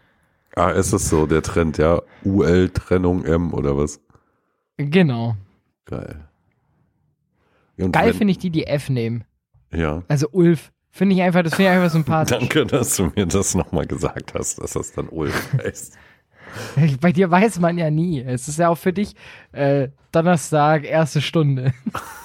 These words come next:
Speaker 2: <laughs>
Speaker 1: Ja. Ich hätte wahrscheinlich das Vogel-F genommen. U-, Ulf mit weichem F
Speaker 2: Ja,
Speaker 1: quasi.
Speaker 2: mit weichem, <laughs> Ulve.
Speaker 1: Ja. Oder Ulme,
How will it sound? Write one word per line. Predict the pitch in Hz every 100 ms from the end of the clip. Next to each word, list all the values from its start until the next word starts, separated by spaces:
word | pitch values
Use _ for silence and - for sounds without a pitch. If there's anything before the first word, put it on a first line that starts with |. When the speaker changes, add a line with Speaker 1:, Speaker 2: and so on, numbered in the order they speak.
| -
Speaker 2:
<laughs> | -
Speaker 1:
Ja. | 107 - - - _ _
Ich | 101
hätte | 104 104
wahrscheinlich | - 101 90
das | 90
Vogel-F | - 113 101 78 80
genommen. | - 95 98 123
U-, | - - - _ _
Ulf | - 107 127 - _ _ _
mit | 87 82
weichem | 82 95 - -
F | - 139
Speaker 2:
Ja, | 139 185
Speaker 1:
quasi. | 120 123 - - - -
Speaker 2:
mit | 160 151
weichem, | 165 208 196 185 175 147
<laughs> | - - - -
Ulve. | 156 160 139 131 _ - - _ - _ _ - 381
Speaker 1:
Ja. | 90 85 101 - _ _ _
Oder | 95 95
Ulme, | 104 107 117 135